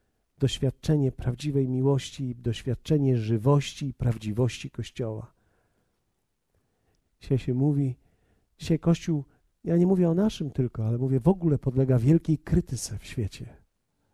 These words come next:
Ale wiecie, Kościół, Biblia mówi, jest podwaliną prawdy. Kościół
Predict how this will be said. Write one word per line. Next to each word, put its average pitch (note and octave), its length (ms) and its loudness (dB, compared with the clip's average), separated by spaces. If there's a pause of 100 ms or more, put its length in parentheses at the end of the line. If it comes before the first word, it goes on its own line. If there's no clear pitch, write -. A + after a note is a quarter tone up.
(1000)
Ale B2 120 -2
wiecie, C#3 200 -2
Kościół, C#3 540 -6 (460)
Biblia D3 260 2
mówi, C#3 200 2
jest C3 120 0
podwaliną A#2+ 600 0
prawdy. A2+ 420 0 (580)
Kościół F#3+ 380 2